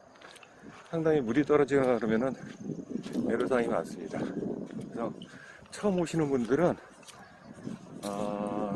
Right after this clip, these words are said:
지금 고생이 되더라도 한 코스씩, 어, 거점을, 어, 마련해 놓고 다니는 것도 좋은 것 같아요. 저같이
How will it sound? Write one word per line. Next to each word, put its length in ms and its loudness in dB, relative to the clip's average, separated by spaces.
지금 260 0
고생이 340 2
되더라도 460 4
한 140 0
코스씩, 680 8
어, 160 -6
거점을, 600 4
어, 120 -6
마련해 360 4
놓고 240 -2
다니는 300 -2
것도 340 2
좋은 220 4
것 140 0
같아요. 400 -4
저같이 500 0